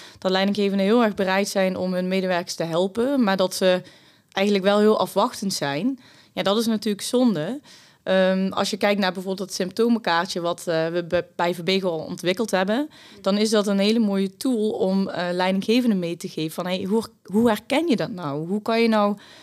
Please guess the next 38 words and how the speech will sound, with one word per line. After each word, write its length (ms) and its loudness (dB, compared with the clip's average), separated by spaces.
merken 480 2
dat 180 0
je 100 0
medewerker 560 0
bijvoorbeeld 420 -4
tegen 260 -4
schulden 380 2
aanloopt 460 -4
of 80 -10
tegen 420 -2
financiële 500 -4
problemen? 720 -4
En, 380 0
ehm, 300 -2
ja, 100 2
ik 100 -4
denk 160 2
dat 160 -2
dat 160 2
heel 160 4
belangrijk 420 0
is 100 -4
om 100 -2
daarop 360 0
in 180 -2
te 80 -10
zetten. 320 -4
Dus 120 -6
een 60 -8
stukje 340 -4
communicatie 840 -2
en 140 -2
een 60 -2
stukje 340 -6
faciliteren 680 -6
van 140 -6
je 80 -4
leidinggevende. 640 -8